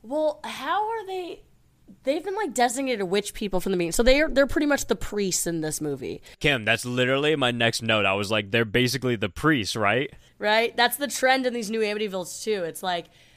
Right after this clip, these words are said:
Speaker 1: there's not necessarily a priest, but there's usually some sort of, like, weird expert, local expert that somehow knows what to do and how to manage Amityville, even though the Amityville house isn't even anywhere fucking near.
Speaker 2: Except for the last one, for whatever reason.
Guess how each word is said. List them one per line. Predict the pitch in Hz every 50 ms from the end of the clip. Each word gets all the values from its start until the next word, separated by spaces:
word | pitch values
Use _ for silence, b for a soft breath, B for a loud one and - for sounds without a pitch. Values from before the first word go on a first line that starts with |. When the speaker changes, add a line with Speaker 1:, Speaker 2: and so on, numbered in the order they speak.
| b b b
Speaker 1:
there's | 190 226 226 220 -
not | 202 220 214 214 202 -
necessarily | 240 214 - - 233 226 220 202
a | 196
priest, | - - - 214 220 226 254 269 - - -
but | - 226 226
there's | 226 220 190 185
usually | 220 214 190 214 214 208
some | - - 214 202 208
sort | 196 - 214 202 202
of, | 190 190
like, | 190 185 185 185 - b b b b b b
weird | 185 190 220 226 220 220 208 202
expert, | 196 190 190 185 - - - - - 208 196 180 -
local | - 202 214 220 220 220 220 208
expert | 196 190 190 - - 208 202 190
that | 196 185
somehow | - 196 190 185 185 185
knows | 190 190 180 185 185 185 196 208 226 233 220 - -
what | 208 190 202 208 202
to | - 220
do | 208 185 208 214 220 220 226
and | 208 190
how | 190 185 190
to | 196
manage | 196 190 185 185 185 180 190
Amityville, | 185 175 180 185 196 208 208 214 220 220
even | 208 202 196 196
though | 196 190
the | 190 -
Amityville | - - 170 185 190 185 180 185 180
house | 180 180 180 - -
isn't | 185 175 185
even | 180 180 175
anywhere | 175 175 175 165 175 170
fucking | 170 - 185 180 180 - 180 170
near. | 165 156 151 156 165 185 226 240 b b b b b b
Speaker 2:
Except | b - - - -
for | - 427
the | 427 392
last | 381 294 233 247 - -
one, | 135 107 95 95 92
for | - 101
whatever | 92 92 90 90 85 87
reason. | 87 87 85 87 90 90